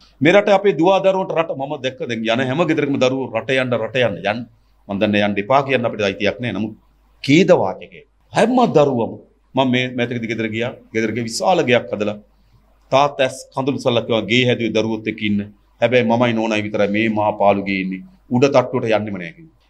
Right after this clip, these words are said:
ඒ දරුවන්ට අපේ සංස්කෘතිය, අපේ සමාජය, අපේ ජීවිතයත් එක්ක ගැට ගැහිමින් ජීවිතයක් විඳින්න පුළුවන් ආර්ථිකයක් රටක් අපි හදන්න ඕනේ නැත්.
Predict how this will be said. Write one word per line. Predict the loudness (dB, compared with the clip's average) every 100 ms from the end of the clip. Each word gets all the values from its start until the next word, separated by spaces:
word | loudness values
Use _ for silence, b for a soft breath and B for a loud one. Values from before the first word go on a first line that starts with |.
| 2
ඒ | 4 6
දරුවන්ට | 4 2 2 0 -2 -14 -20 _ _ _ _ _ -2
අපේ | 0 -2
සංස්කෘතිය, | -2 -4 -4 -8 -2 0
අපේ | 0 -2
සමාජය, | -2 0 0 2
අපේ | 2 0
ජීවිතයත් | 0 0 2 2 2
එක්ක | 0
ගැට | 0 0 2
ගැහිමින් | 0 0 -4 -12 _ _ _
ජීවිතයක් | -2 0 2 2 0
විඳින්න | 0 0 0
පුළුවන් | 0 0 2
ආර්ථිකයක් | 0 -2 -8 -6
රටක් | -6 -8
අපි | -8
හදන්න | -6 -6 -6
ඕනේ | -10
නැත්. | -12